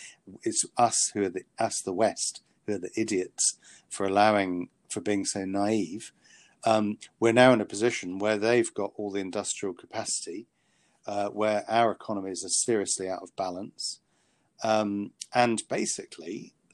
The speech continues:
they have been conducting full spectrum hybrid warfare against us on all, every level ever since. And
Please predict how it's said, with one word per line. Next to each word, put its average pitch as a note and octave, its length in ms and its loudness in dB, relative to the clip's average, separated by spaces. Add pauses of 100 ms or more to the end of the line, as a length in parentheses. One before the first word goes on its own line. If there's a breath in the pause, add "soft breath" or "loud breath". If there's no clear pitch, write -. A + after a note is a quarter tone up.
(120)
they A#2+ 200 8
have A2 160 4
been G#2 240 0
conducting G2 680 -4
full A2 320 -2
spectrum G2+ 720 -4 (280 soft breath)
hybrid G#2+ 520 2
warfare F#2 640 2 (140)
against - 520 -2
us - 380 -6 (260)
on G#2 240 -2 (200)
all, C3+ 380 4 (120)
every B2 340 2
level F#2+ 460 2 (380)
ever A#2 220 2
since. - 520 -2 (640 loud breath)
And G#2+ 420 2